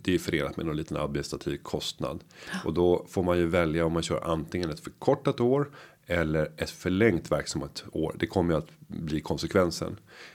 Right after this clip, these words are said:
Speaker 1: Eh, och jag tror att det finns regler kopplat till hur långt ett förlängt verksamhetsår får vara. Eh, och någonting inom mig säger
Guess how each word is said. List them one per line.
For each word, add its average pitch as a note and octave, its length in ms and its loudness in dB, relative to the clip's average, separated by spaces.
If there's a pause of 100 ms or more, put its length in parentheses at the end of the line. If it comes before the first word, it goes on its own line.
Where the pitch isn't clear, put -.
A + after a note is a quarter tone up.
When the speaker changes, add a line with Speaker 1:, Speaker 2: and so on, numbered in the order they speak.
(100)
Speaker 1:
Eh, C#2+ 180 -2
och D#2 180 2
jag E2 100 2
tror E2+ 160 4
att D#2 60 4
det D2 60 -6
finns D#2+ 240 0
regler E2 540 2
kopplat E2+ 760 -2
till D2+ 280 0
hur E2+ 160 4
långt D#2+ 560 2
ett - 240 -6
förlängt F2+ 720 -2
verksamhetsår C#2+ 840 -4
får D#2 160 -2
vara. E2+ 360 4 (600)
Eh, - 100 -10 (320)
och - 180 -2
någonting F#2+ 760 2
inom G#2+ 460 0
mig D2+ 180 -2
säger D#2+ 380 -2